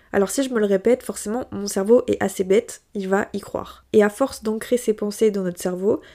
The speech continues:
ça va devenir une certitude consciente ou inconsciente qui est ancrée en nous. Et c'est là, en fait, où notre esprit va juste nous bloquer et du coup, on ne va pas, euh, bah, évoluer.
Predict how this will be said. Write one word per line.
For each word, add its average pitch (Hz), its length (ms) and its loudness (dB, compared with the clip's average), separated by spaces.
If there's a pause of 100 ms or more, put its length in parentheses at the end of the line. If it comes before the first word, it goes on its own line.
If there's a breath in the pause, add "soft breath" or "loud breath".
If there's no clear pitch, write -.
ça - 140 -2
va 196 100 6
devenir 214 280 0
une 190 100 -2
certitude 208 640 -6 (280)
consciente 202 600 -6
ou 214 120 -2
inconsciente 196 640 -4 (320 loud breath)
qui - 120 0
est 214 140 4
ancrée 233 300 -2
en 202 80 0
nous. 226 240 -2 (340)
Et 208 60 4
c'est 202 180 2
là, 247 80 2
en 240 80 -2
fait, 254 220 4
où - 20 0
notre 190 280 0
esprit 233 340 -2
va 190 160 0
juste 196 260 -2
nous 214 80 0
bloquer 190 520 4 (280 loud breath)
et 196 80 2
du 180 140 -2
coup, 262 240 -2
on 196 120 -2
ne 180 120 2
va 170 160 -2
pas, 202 400 0
euh, 175 240 -6
bah, 175 180 -8 (480)
évoluer. 185 480 2